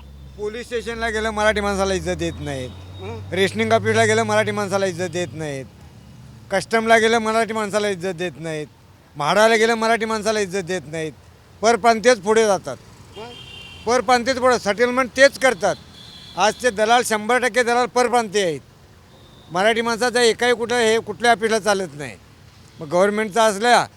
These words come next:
Speaker 1: तरी चालत नाही. काय वजन आहे का बोलतात,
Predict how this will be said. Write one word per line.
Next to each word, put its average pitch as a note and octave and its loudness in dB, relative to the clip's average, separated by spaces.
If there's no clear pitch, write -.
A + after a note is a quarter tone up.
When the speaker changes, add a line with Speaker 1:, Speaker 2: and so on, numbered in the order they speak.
Speaker 1:
तरी G#3 0
चालत A3+ 0
नाही. A3+ 0
काय G3+ 0
वजन G#3 2
आहे G#3+ 2
का G#3 2
बोलतात, E3+ -2